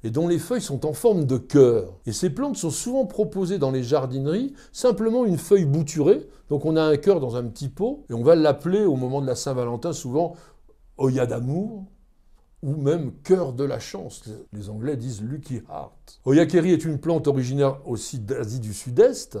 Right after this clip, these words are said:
qui peut atteindre quatre mètres dans la nature, mais sous la forme de cette bouture de feuilles, il est rarissime qu'elle se développe. Moins de une sur cent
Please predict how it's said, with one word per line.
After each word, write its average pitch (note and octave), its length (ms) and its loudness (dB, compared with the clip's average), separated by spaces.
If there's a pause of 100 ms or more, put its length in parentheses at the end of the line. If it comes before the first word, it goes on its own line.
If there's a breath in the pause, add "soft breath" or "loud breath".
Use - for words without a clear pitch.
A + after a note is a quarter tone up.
(100)
qui - 100 -20
peut A#2 160 -8
atteindre A#2 300 -6
quatre D3 240 -8
mètres C#3 240 -2
dans A2+ 100 -6
la G#2 140 -8
nature, G3+ 520 -8 (580)
mais B2+ 120 -2
sous C#4+ 260 -6
la A#3+ 120 4
forme G3+ 320 0
de C3 80 -4
cette B2+ 220 -4
bouture C3 320 -6
de A#2 120 -2
feuilles, A#3 280 -4
il D#3+ 100 -4
est F#3 40 -4
rarissime A3 960 -8 (640 soft breath)
qu'elle F3+ 180 -2
se - 160 -6
développe. G#3+ 560 -6 (120)
Moins A#3+ 280 2
de E3+ 160 6
une A3 280 0
sur - 360 -6
cent C#4+ 400 -4